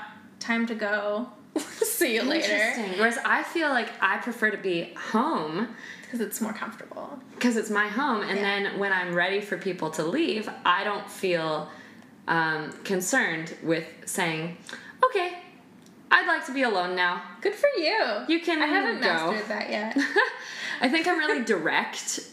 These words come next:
Speaker 2: in that, like, I feel pretty comfortable saying, stating
Speaker 1: Good.
Speaker 2: my needs.
Speaker 1: Yeah, I mean, I wouldn't be offended
Speaker 2: And,
Speaker 1: if
Speaker 2: like,
Speaker 1: someone
Speaker 2: most
Speaker 1: said
Speaker 2: of the
Speaker 1: that to me.
Speaker 2: times, my needs aren't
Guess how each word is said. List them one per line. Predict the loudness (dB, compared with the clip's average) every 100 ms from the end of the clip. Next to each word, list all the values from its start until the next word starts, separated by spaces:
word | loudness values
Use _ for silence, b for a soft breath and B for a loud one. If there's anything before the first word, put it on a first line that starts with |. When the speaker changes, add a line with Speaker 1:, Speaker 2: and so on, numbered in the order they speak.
| -12 0
Speaker 2:
in | 0 2 -2 0 0 0
that, | 2 4 2 -2 -10 -2
like, | -2 -2 -2
I | -2
feel | 0 0 0
pretty | -2 -2
comfortable | -2 -4 -6 -4 -2
saying, | 0 -2 -2 -10 -6
stating | 2 4 4
Speaker 1:
Good. | 0
Speaker 2:
my | -2
needs. | 0 2
Speaker 1:
Yeah, | 2 2
I | 0
mean, | 0 2
I | 2
wouldn't | 2 0 -2
be |
offended | -4 -4 -2 0
Speaker 2:
And, | 2
Speaker 1:
if | 2
Speaker 2:
like, | 2
Speaker 1:
someone | 2 2 4
Speaker 2:
most | 2 2 -2
Speaker 1:
said | -2
Speaker 2:
of |
the | -2
Speaker 1:
that | 0
to |
me. | 2
Speaker 2:
times, | 2 0 -6 -8 -4
my | 2 2 2
needs | 0 0
aren't | 0 -2